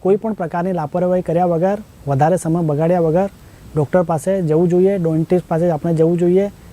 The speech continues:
અને એમની સલાહ, સૂચન જે પણ હોય અથવા તો સારવાર એ જે પણ કહેતા હોય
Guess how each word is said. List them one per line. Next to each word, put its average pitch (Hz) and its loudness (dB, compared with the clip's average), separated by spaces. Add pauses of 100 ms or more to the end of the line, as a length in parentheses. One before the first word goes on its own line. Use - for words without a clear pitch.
(160)
અને 165 2
એમની 170 2
સલાહ, 180 0
સૂચન 185 -2
જે 160 2
પણ 180 -2
હોય 190 0
અથવા 165 -2
તો 170 0
સારવાર 165 0
એ 170 2
જે 160 2
પણ 190 -2
કહેતા 170 -2
હોય 190 0